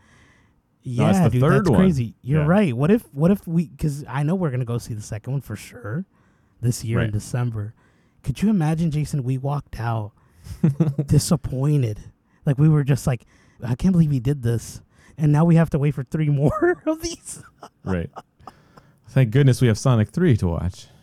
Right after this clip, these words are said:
Speaker 1: opening night. But yeah, I don't know. I mean, it's James Cameron. It's a, it's a tricky one 'cause it is the third one. Lex, what do you think?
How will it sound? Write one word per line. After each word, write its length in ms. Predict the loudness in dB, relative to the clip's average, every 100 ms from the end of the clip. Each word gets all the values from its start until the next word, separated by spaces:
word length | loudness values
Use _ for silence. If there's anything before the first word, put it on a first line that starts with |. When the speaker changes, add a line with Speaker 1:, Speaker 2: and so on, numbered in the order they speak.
| -12
Speaker 1:
opening 300 | -10 -10 -10
night. 160 | -12 -14 -8
But 80 | -4
yeah, 220 | -4 -6 -14 _ _ _ _ -12
I 460 | -8 -6 -6 -6
don't 120 | -6 -8
know. 100 | -6
I 80 | 0
mean, 100 | 0
it's 120 | 0
James 200 | -2 -2
Cameron. 420 | -2 -4 -4 -6 -10 _
It's 120 | -2
a, 100 | -2 0
it's 160 | 0
a 40 | 0
tricky 280 | -2 -2
one 260 | -2 -2 -6 _ _ _
'cause 180 | -6 -2
it 80 | 0
is 200 | -2 -4
the 100 | -8
third 240 | -6 -6
one. 260 | -6 -10 -12 _ -8
Lex, 220 | -6 -2
what 60 |
do 60 | -2
you 60 | -2
think? 220 | -6